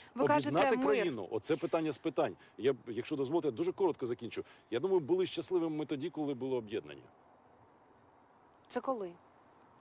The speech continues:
Speaker 2: Були дні, були роки.
Speaker 1: Ну,
Speaker 2: Я
Speaker 1: можете
Speaker 2: можу
Speaker 1: назвати
Speaker 2: згадати
Speaker 1: роки. Хтось
Speaker 2: сьомий,
Speaker 1: каже,
Speaker 2: восьмий
Speaker 1: дванадцятий
Speaker 2: рік,
Speaker 1: рік, є
Speaker 2: можу
Speaker 1: двадцять дванадцять.
Speaker 2: згадати і шістнадцятий.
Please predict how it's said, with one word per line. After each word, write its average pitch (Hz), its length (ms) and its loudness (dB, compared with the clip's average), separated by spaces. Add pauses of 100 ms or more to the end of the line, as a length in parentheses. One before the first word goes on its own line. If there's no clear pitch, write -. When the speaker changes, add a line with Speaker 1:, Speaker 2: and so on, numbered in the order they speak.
(440)
Speaker 2:
Були 185 300 2
дні, 95 320 -8
були 180 220 2
роки. 143 240 0
Speaker 1:
Ну, - 120 -2
Speaker 2:
Я - 60 6
Speaker 1:
можете 220 180 2
Speaker 2:
можу 180 120 2
Speaker 1:
назвати - 300 2
Speaker 2:
згадати - 180 -2
Speaker 1:
роки. 180 120 4
Хтось 165 40 -4
Speaker 2:
сьомий, 311 160 0
Speaker 1:
каже, 311 180 2
Speaker 2:
восьмий 294 180 2
Speaker 1:
дванадцятий 269 460 -2
Speaker 2:
рік, 233 180 -10
Speaker 1:
рік, - 0 -
є 247 140 0
Speaker 2:
можу - 160 2
Speaker 1:
двадцять - 40 -6
дванадцять. 185 320 2
Speaker 2:
згадати 180 240 0
і - 100 -2
шістнадцятий. 135 680 -2